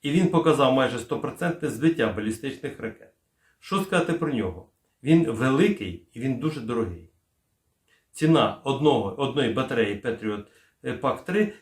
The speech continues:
більше одна і дві десятих мільярда доларів. Одна ракета, один пуск ракети коштує один мільйон доларів. До речі, е, всі ці, е, модифікації «Петріот» легко розрізнити.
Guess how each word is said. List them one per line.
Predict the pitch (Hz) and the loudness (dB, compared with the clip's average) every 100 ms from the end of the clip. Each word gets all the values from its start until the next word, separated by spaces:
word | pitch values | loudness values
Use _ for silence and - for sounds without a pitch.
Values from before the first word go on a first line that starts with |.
| - | -4
більше | 185 - 135 | 0 2 0
одна | 123 147 | 2 0
і | |
дві | 123 131 | 0 -4
десятих | 120 151 151 - | -4 -2 -2 -4
мільярда | 123 135 123 | -4 -2 -4
доларів. | 110 104 95 92 92 90 | -8 -8 -6 -6 -10 -10
Одна | 139 127 143 | -4 2 4
ракета, | 139 139 202 190 | 4 0 -2 -2
один | 113 143 156 151 147 | -2 2 4 4 2
пуск | - 170 - | 0 0 0
ракети | 127 131 175 - | -4 -4 -6 -6
коштує | 131 175 - 131 | -6 -4 -4 -4
один | 123 165 139 | 0 2 2
мільйон | 123 143 117 | 2 0 2
доларів. | 113 92 90 90 _ _ _ _ _ _ _ _ _ _ _ _ _ _ _ | 0 0 -4 -10 _ _ _ _ _ _ _ _ _ _ _ _ _ _ _
До | 113 160 | 0 4
речі, | 156 104 - 101 90 _ _ _ _ _ _ _ _ _ _ _ _ - | 6 4 -2 -12 -14 _ _ _ _ _ _ _ _ _ _ _ _ -10
е, | 143 139 135 135 | -2 0 0 -2
всі | 131 - 185 | -4 -4 -6
ці, | - 175 170 151 | -2 4 6 4
е, | 147 147 | 2 0
модифікації | 139 151 160 170 - 214 - 123 | 2 4 4 0 -2 -2 -2 -4
«Петріот» | 113 107 110 113 113 | -2 -4 0 -2 0
легко | 190 185 170 | -2 -2 -2
розрізнити. | 165 165 165 104 90 - | 0 0 -2 -4 -10 -12